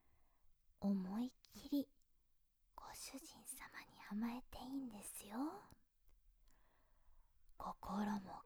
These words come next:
体も全部私に捧げてください。ちゃんといい子にできたら、たくさん愛してあげますから。趣味のことも、友達のことも、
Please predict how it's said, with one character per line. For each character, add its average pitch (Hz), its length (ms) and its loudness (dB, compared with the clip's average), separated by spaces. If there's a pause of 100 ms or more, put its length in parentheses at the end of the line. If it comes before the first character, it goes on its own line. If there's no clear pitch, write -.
体 226 540 2
も 233 240 2 (800)
全 320 320 8
部 294 180 6
私 226 400 4
に 240 140 12
捧 - 280 2
げ 226 120 4
て 233 120 2
く - 120 0
だ 240 140 6
さ 254 200 6
い。 240 100 4 (1800)
ち - 160 0
ゃ 208 60 2
ん 226 80 0
と 302 220 8
い 311 140 8
い 320 40 4
子 - 180 4
に 226 160 6
で 214 140 0
き - 140 -8
た - 100 -6
ら、 - 80 -2 (880)
た - 260 4
く - 60 0
さ - 240 4
ん 285 220 10
愛 320 160 8
し - 80 -2
て 277 120 4
あ 226 120 10
げ 214 140 8
ま 220 160 8
す - 100 -2
か 226 120 0
ら。 226 80 4 (1700)
趣 254 260 6
味 233 160 10
の 202 100 2 (100)
こ - 180 -6
と 240 140 4
も、 233 220 6 (840)
友 262 320 10
達 285 300 4
の 294 120 6
こ - 160 0
と 311 160 6
も、 269 200 6